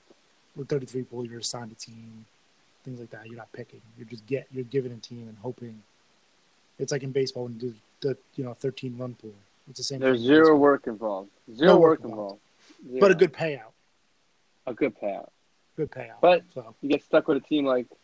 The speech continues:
Speaker 2: Dolphins who won't score thirty-three points the entire season combined.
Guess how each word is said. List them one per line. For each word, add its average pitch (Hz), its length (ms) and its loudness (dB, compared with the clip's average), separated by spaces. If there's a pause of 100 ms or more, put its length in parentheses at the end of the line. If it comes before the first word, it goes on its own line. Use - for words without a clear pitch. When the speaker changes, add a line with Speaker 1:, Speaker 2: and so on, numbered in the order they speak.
(280)
Speaker 2:
Dolphins 131 400 -2
who 110 160 -4
won't 113 240 -6
score 120 240 0
thirty-three 117 520 -2
points 123 420 -4 (220)
the 117 80 -6
entire 110 340 4
season 113 300 0
combined. 127 480 2